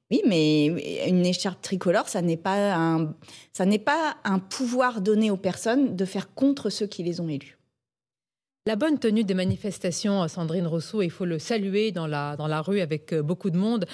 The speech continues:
Speaker 2: contraste avec une ambiance, euh, explosive, certains disent délétère à l'Assemblée nationale. À par-, à, à défaut de parler du fond de la réforme des retraites à l'Assemblée, est-ce que vous diriez que le débat a touché le fond ?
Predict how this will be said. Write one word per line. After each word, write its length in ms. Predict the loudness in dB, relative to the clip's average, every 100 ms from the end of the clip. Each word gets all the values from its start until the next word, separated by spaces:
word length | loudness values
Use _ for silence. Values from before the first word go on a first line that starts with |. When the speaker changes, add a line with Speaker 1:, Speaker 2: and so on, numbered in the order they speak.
| -16 -2
Speaker 2:
contraste 600 | 0 0 -4 -4 -4 -4
avec 300 | -2 -2 -2
une 120 | -2
ambiance, 540 | -2 -2 0 -2 -4 -2
euh, 220 | 0 0
explosive, 720 | -2 -4 -2 0 0 -2 -4
certains 300 | -4 -4 -2
disent 280 | 0 0 -2
délétère 600 | -2 0 -2 -2 -2 -2
à 220 | -4 -4
l'Assemblée 360 | -6 -4 -4 -2
nationale. 360 | -4 -2 -4 -4 -10 -20 -14 -8
À 80 | -2
par-, 280 | -2 -4 -6
à, 220 | -4 -4 -6 _ -6
à 100 | -4
défaut 320 | -2 -2 -2
de 80 | -2
parler 280 | -2 -2 0
du 140 | -2
fond 260 | -4 -6 -6
de 80 | -4
la 80 | -4
réforme 300 | -4 -4 -2
des 80 | -4
retraites 260 | -4 -4
à 60 | -4
l'Assemblée, 340 | -4 -4 -2
est-ce 160 | -2 -2
que 80 | -2
vous 140 | 0
diriez 340 | 0 -2 -4 -2
que 100 | -2
le 120 | -2
débat 260 | -2 -2 -4
a 60 |
touché 300 | -4 -4 -4
le 80 | -8
fond ? 240 | -10 -12